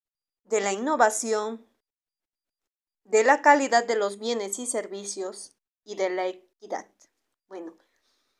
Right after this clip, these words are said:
entre estos entra lo que son las características de la economía del conocimiento, la cual son los principales insumos de producción, en la cual entra lo que es,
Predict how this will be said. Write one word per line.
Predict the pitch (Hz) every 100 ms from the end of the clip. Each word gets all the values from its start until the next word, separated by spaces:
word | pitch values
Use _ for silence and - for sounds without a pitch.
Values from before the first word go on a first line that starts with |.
| _ _ _ _
entre | 285 285 311 311 359
estos | 392 - 302 302 -
entra | 269 277 247
lo | 208 202
que | 202
son | 226 214
las | 202 202
características | 190 175 175 196 190 254 - 240 - 233 - _
de | 202 196
la | 180
economía | 180 196 180 180 226 254 247
del | 220 180 180
conocimiento, | 175 170 165 170 165 156 - _ _ _ _ _ _ _ _ _ _ _ _ _
la | 202 202 196 -
cual | 226 208 262 - _ _ _
son | _ - 233 240
los | 240
principales | - 214 202 202 202 - 240 269 233 220 - - _ _ _ _ _ _ _ _
insumos | 262 262 240 269 269 262 233
de | 226
producción, | 233 240 254 254 311 320 320 - _ _ _ _ _ _ -
en | 220
la | 208 208
cual | 240 254 254 -
entra | 208 214 214
lo | 185 185
que | 180 185
es, | 190 -